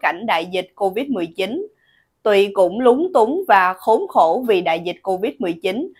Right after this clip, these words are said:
nhưng sau đại dịch này, không có quốc gia nào trên thế giới có những đại án như giải cứu và Việt Á. Quý vị và các bạn vừa theo dõi chương trình cập nhật tin tức của Ngọc Thơ Thời báo chấm D với bản tin Ai có thể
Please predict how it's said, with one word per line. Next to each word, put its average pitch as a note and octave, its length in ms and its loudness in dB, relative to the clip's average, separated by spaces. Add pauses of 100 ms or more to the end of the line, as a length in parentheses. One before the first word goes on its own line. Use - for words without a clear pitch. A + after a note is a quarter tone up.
(200)
nhưng B3 300 2
sau A3 280 2
đại F#3 200 0
dịch F3+ 240 -4
này, F3+ 280 -6 (220)
không G3 280 2
có A3+ 100 2
quốc E4+ 260 2
gia G3 200 2
nào F3 280 -2
trên F#3+ 220 -4
thế G#3 100 -4
giới A3 420 0
có D4 120 -2
những A#3+ 300 -2
đại D#3+ 260 0
án B3 400 -2
như G3+ 340 0
giải E3 320 -2
cứu A#3 420 -2
và E3+ 320 0
Việt E3 200 -8
Á. F3+ 340 -6 (520)
Quý A3 160 2
vị F3 260 0
và F#3 120 -2
các D4 220 -4
bạn F3+ 260 -2
vừa F3+ 180 0
theo F#3 220 -4
dõi E3+ 340 -2
chương G3+ 180 -2
trình E3+ 260 -6
cập E3+ 180 -4
nhật E3+ 180 -10
tin F#3 180 -8
tức F#3 220 -6
của A3+ 80 -6
Ngọc F3+ 260 -4
Thơ F3 300 -4
Thời D#3+ 180 -8
báo D#3+ 240 -6
chấm G#3 320 -4
D G#3 40 -2 (320)
với F3+ 260 2
bản F#3+ 300 -4
tin G3+ 240 -2 (360)
Ai F#3+ 300 0
có A3+ 180 0
thể E3 300 -2